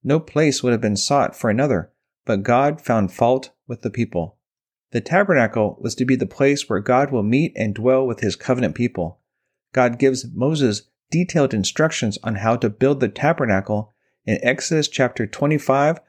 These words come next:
through chapter twenty-seven, and chapter thirty to thirty-one, and chapters thirty-five to thirty-eight,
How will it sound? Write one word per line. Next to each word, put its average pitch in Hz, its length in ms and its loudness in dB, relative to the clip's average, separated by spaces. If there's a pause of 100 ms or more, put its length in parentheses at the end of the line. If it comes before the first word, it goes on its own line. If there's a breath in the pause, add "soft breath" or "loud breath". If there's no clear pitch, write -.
(120)
through 123 140 -2
chapter 127 340 0
twenty-seven, 110 760 0 (380)
and 120 120 -6
chapter 120 300 0
thirty 139 380 2
to 113 120 -4
thirty-one, 117 720 0 (300)
and 120 140 -4
chapters 127 440 0
thirty-five 131 540 2
to 101 80 -4
thirty-eight, 110 600 -2